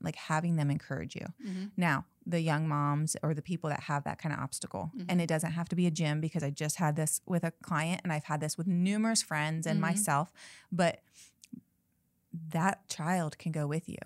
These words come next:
Speaker 1: I
Speaker 2: Mm-hmm.
Speaker 1: mean, it, how much does your child weigh? Fifteen pounds? Great.
Speaker 2: Yeah,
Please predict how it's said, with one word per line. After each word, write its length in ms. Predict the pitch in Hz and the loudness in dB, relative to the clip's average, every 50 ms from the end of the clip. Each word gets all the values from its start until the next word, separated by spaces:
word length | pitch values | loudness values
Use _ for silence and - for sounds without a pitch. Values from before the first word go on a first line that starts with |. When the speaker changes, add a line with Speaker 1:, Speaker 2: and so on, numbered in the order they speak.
| - - - | -14 -12 -8
Speaker 1:
I 20 | 202 | -4
Speaker 2:
Mm-hmm. 180 | 190 151 147 151 | -2 0 2 2
Speaker 1:
mean, 260 | 156 151 156 156 - - _ _ _ _ | 2 0 -2 -2 -4 -8 _ _ _ _
it, 140 | - - - - 165 | -8 -8 -6 -6 -2
how 140 | 156 175 196 | 2 4 4
much 200 | 214 226 214 - | 6 4 4 2
does 160 | 220 202 202 | 0 0 0
your 100 | 196 190 | -2 -2
child 320 | - 208 175 165 160 160 | 0 2 4 4 4 4
weigh? 260 | 165 165 135 - 170 - _ _ _ _ - | 4 2 2 0 -2 -8 _ _ _ _ -8
Fifteen 360 | - 180 170 - - 185 185 175 | -4 -4 -2 0 0 0 2 2
pounds? 260 | 226 196 202 208 - - | 0 0 -2 -2 -4 -8
Great. 580 | - - 143 131 131 139 139 143 - - - - | -10 -10 -8 -8 -6 -4 -4 -4 -4 -6 -4 2
Speaker 2:
Yeah, 240 | 233 254 254 226 | 6 6 8 6